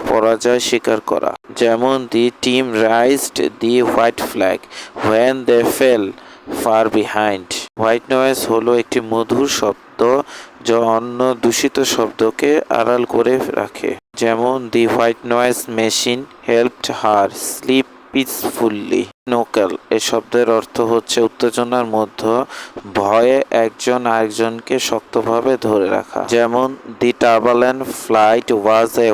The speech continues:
white knuckle experience for all।" White as snow বিশুদ্ধ ও নির্দোষ চরিত্রের ব্যক্তি। যেমন, "Her reputation remained white as snow despite the rumors।" Show the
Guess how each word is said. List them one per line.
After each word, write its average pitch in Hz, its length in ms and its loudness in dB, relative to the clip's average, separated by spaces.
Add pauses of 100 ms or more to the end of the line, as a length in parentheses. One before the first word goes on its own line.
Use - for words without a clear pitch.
(100)
white 120 260 2 (120)
knuckle 113 420 0 (100)
experience 120 600 -2 (120)
for 110 160 4 (120)
all।" 90 140 2 (360)
White 117 320 2 (220)
as 120 100 0 (220)
snow 107 340 0 (720)
বিশুদ্ধ 117 500 0 (240)
ও - 20 4 (200)
নির্দোষ 120 500 0 (180)
চরিত্রের 117 580 0 (100)
ব্যক্তি। - 400 -4 (340)
যেমন, 120 400 4 (180)
"Her 117 240 2
reputation 127 720 2 (160)
remained 120 440 0 (280)
white 117 300 2 (120)
as 117 100 0 (300)
snow 107 340 0 (560)
despite 123 580 2 (280)
the 123 160 4 (220)
rumors।" 113 580 2 (640)
Show 131 260 4 (200)
the 131 140 4